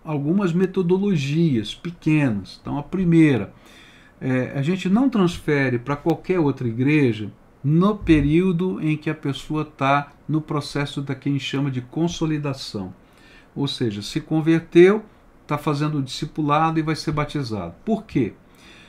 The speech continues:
Porque a nossa experiência foi que toda vez que a gente disse, "Olha, você vai procurar o pastor João, que é aí da sua cidade e tal", ele não tem liga com aquela pessoa, não faz conexão e a pessoa se perde.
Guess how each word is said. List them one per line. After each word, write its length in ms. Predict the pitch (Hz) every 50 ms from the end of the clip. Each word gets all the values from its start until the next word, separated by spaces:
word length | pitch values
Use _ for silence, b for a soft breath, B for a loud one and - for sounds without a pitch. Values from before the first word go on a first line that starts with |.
| B B B
Porque 200 | - 143 - -
a 60 | 180
nossa 280 | 180 196 220 226 208 -
experiência 600 | - - - - 170 156 160 175 175 175 175 165
foi 240 | - - - 139 123
que 100 | 127 139
toda 300 | 139 - 220 247 254 202
vez 200 | 185 180 175 170
que 120 | - -
a 40 | 160
gente 200 | 160 156 - 143
disse, 320 | 139 135 127 123 - -
"Olha, 240 | 170 190 185 165 156
você 100 | 151 -
vai 100 | 170 185
procurar 420 | 175 175 180 165 - - 160 165 165
o 60 | 160
pastor 440 | - - 156 135 - - 175 170 165
João, 440 | 143 147 147 156 165 170 165 147
que 80 | 123 135
é 40 | 143
aí 100 | 151 151
da 100 | 151 143
sua 220 | - - - 139
cidade 600 | 135 - - 127 120 123 135 151 156 147 135 117
e 20 | 113
tal", 500 | - - 156 170 175 160 123 107 B B B B B B B B B -
ele 240 | 165 165 175 208
não 180 | 202 202 220 226
tem 220 | 214 - 233 240
liga 500 | 240 220 180 175 202 226 233 196 165 147
com 220 | 127 - - 131 131
aquela 300 | 127 127 - 135 131 127
pessoa, 560 | - - 120 113 - - - 151 156 165 170
não 160 | 165 165 175
faz 320 | 170 - - 185 202 202 -
conexão 760 | - 180 170 160 151 135 - - - - - 143 147 165 175
e 60 | 175
a 60 | 170
pessoa 340 | 170 180 175 170 - - 185
se 160 | 175 - -
perde. 600 | 202 - - 175 165 165 160 139 117 107 - -